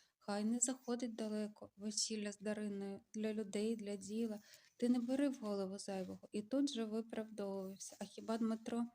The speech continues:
м, дитина, не розуміє і їй, Дарині, нічого не сказав, не міг відповісти на жоден Даринин погляд?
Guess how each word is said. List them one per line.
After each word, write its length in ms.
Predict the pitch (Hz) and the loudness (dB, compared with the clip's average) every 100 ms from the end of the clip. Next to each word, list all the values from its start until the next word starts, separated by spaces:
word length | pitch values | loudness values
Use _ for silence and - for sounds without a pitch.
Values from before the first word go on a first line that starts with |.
| - - - _ _ _ - | -14 -20 -20 _ _ _ -2
м, 200 | 208 185 - | 0 0 -2
дитина, 640 | 208 220 214 226 262 240 - - | -2 0 2 4 2 0 -10 -2
не 180 | 208 214 | 2 4
розуміє 680 | 214 214 208 208 240 262 240 - | 2 0 0 2 2 0 -2 -4
і 80 | 214 | 0
їй, 380 | 208 240 277 - | 2 4 2 0
Дарині, 500 | 185 208 208 247 262 | -2 0 2 2 4
нічого 460 | 196 190 - 240 240 | 2 -2 -2 0 0
не 120 | 214 | 0
сказав, 500 | 202 - 208 202 220 220 | -2 -4 -4 -2 -2 0
не 140 | 208 | 4
міг 220 | 226 240 | 4 2
відповісти 640 | 220 - 214 202 - - 233 | -2 -6 -8 -8 -8 0 2
на 140 | 208 | 2
жоден 380 | 208 262 233 196 | 0 0 2 0
Даринин 440 | 190 240 233 208 - | 2 2 2 0 -2
погляд? 540 | 208 233 220 - | -2 0 -4 -6